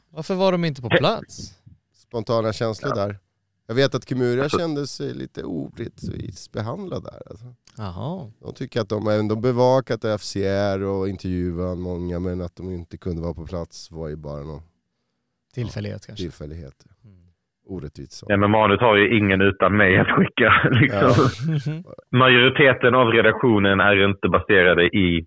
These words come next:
Speaker 3: Sverige ens, så det, ja, ja, det kommer nog ta ett tag innan de har någon som kan fylla mina skor.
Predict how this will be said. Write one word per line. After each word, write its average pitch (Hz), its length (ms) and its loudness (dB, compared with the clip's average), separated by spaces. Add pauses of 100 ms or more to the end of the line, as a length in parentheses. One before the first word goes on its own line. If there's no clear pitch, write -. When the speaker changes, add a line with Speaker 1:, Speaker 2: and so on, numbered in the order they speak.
(120)
Speaker 3:
Sverige 82 500 4
ens, 90 240 2 (300)
så 90 100 2
det, 85 400 4 (720)
ja, 101 280 0
ja, 92 460 4
det 101 100 2
kommer 101 260 2
nog 95 200 2
ta 98 160 4
ett 90 80 0
tag 90 260 4
innan 87 180 4
de 87 160 2
har 87 160 4
någon 87 400 2
som 82 140 -2
kan 80 160 0
fylla 82 240 2
mina 80 280 2
skor. 85 280 0